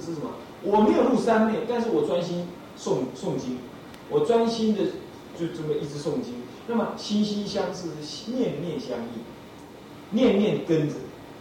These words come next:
而不夹杂什么？不夹杂这个杂念。那么这个时候不离大乘，念念呢这个大乘真善。那么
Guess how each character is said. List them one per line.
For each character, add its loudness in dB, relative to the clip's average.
而 4
不 0
夹 -2
杂 -6
什 -10
么？ -10
不 -8
夹 -2
杂 -6
这 -12
个 -6
杂 -12
念。 -4
那 0
么 2
这 2
个 4
时 -2
候 0
不 0
离 2
大 0
乘， -4
念 -4
念 -4
呢 -4
这 -12
个 -10
大 -6
乘 -6
真 -4
善。 -8
那 -4
么 -4